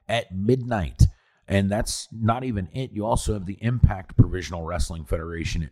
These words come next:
midnight. A-, and then, of course, the next day, starting with, uh, s-, N X T Stand and Deliver. So, you know, I mean, there's a ton of stuff. There's world cl-, world-class pro wrestling, of reality, of wrestling. Sherry Martel Women's Classic was canceled.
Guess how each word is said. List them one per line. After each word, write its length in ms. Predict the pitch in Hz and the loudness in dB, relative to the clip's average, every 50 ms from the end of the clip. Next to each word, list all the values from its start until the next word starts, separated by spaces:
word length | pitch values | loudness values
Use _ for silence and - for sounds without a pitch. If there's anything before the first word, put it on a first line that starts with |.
| _ | _
midnight. 500 | - 87 92 95 98 98 104 117 120 - - - - - - - _ _ _ _ _ _ - | 2 4 4 4 2 -2 -4 6 8 8 8 8 4 -12 -20 -20 _ _ _ _ _ _ -4
A-, 260 | 90 92 95 95 92 - - | -2 0 0 0 -2 -4 -4
and 200 | 101 95 98 95 | -2 -2 0 0
then, 300 | 90 92 98 101 101 - _ | -2 -2 -4 -6 -8 -4 _
of 140 | 92 95 - | 2 2 4
course, 340 | - - 107 101 95 - - | 4 4 2 0 -2 -4 -4
the 80 | - | -4
next 300 | 92 92 101 107 - - | -2 -2 -2 -4 -6 2
day, 220 | - - 92 95 - | 4 4 4 4 0
starting 440 | - - - 87 90 92 98 104 95 | -6 -4 -4 -4 -2 -2 -2 -2 -2
with, 380 | 82 82 95 101 - - - - _ _ _ _ _ _ _ - | -2 0 0 -2 -2 -6 -10 -18 _ _ _ _ _ _ _ -6
uh, 360 | 78 82 85 82 82 85 85 | -6 -4 -4 -4 -4 0 2
s-, 180 | 90 - - - - | 4 4 4 2 -2
N 140 | - 90 95 | -4 -6 -6
X 180 | 98 98 - - | -2 0 0 2
T 220 | - - 104 101 | 4 2 2 2
Stand 300 | - - - 101 104 110 | -2 -6 -6 -6 -6 -6
and 100 | 107 98 | -6 -6
Deliver. 440 | 113 113 120 131 120 87 64 - - _ _ _ - | -6 -4 -4 -4 -4 -4 -8 -12 -14 _ _ _ -10
So, 540 | - - 98 95 92 95 92 90 90 - - _ _ _ - | -2 0 0 0 0 -2 -4 -6 -8 -12 -16 _ _ _ -2
you 80 | 113 | 0
know, 160 | 107 101 104 - - | 0 0 -2 -4 -2
I 80 | 107 | -2
mean, 100 | 104 101 | 0 0
there's 180 | 101 104 104 98 | 0 -2 -4 -4
a 80 | 104 - | -6 -6
ton 360 | - - - - 131 135 123 | 0 2 2 4 4 0 -2
of 80 | 110 | -2
stuff. 280 | - - - 110 107 - | -4 -4 -6 -8 -8 -6
There's 200 | - 87 80 78 | -4 -2 0 0
world 320 | 85 92 113 113 113 101 - | 2 2 2 0 0 -2 -6
cl-, 160 | - - - - - | -8 -8 -10 -10 -10
world-class 640 | 90 80 92 117 123 123 110 - 117 104 104 - | 0 2 4 4 4 2 -4 -8 -6 -4 -4 -4
pro 180 | - - 104 95 | -2 -2 -4 -4
wrestling, 560 | 92 92 95 92 - - 92 90 90 90 87 - _ _ _ - - | -4 -2 -2 -2 -2 -4 -6 -10 -10 -10 -10 -12 _ _ _ -16 -8
of 180 | - 87 80 80 | -4 -2 -2 -2
reality, 600 | 92 92 92 98 95 95 95 92 92 92 92 87 | -2 -2 -2 -2 -4 -4 -4 -4 -4 -6 -6 -8
of 180 | 78 85 82 | -8 -6 -6
wrestling. 480 | 87 95 90 95 - - 90 87 90 85 | -4 4 4 4 4 4 2 -6 -6 -6
Sherry 380 | - - - 101 95 95 92 90 | 0 4 4 4 4 4 0 -6
Martel 500 | 87 87 85 - - - 92 92 92 90 | -6 -8 4 6 6 6 6 2 -10 -8
Women's 340 | 90 90 90 87 80 - | -8 -8 -8 -8 -10 -10
Classic 560 | - - - - 92 95 95 - - 78 - - | -10 -8 -8 -6 -4 -2 0 0 0 -2 -2 -4
was 160 | 78 73 - | -6 -8 -8
canceled. 680 | - - - - 104 110 - - 113 113 110 110 - | -6 -4 -4 -2 -2 -2 -2 -2 -4 -4 -4 -6 -10